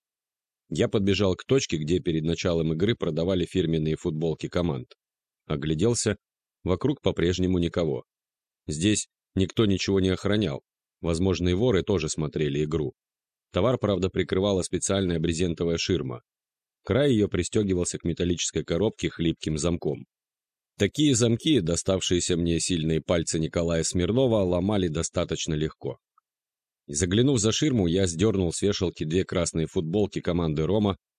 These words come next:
запихнул свою добычу за пазуху и поспешил обратно.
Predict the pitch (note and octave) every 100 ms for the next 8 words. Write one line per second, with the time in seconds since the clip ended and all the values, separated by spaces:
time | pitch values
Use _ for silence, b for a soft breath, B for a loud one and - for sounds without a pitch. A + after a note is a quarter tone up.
0 | _ F#2+ F#2+ A#2+ A#2+ C3+ A2 G2+ F#2+ F2
1 | F2+ F#2 F2 D#2+ E2 B2 A2+ G#2 G#2+ -
2 | _ _ - C3 A2 - E2+ G2+ F#2+ D#2
3 | D#2 C2 -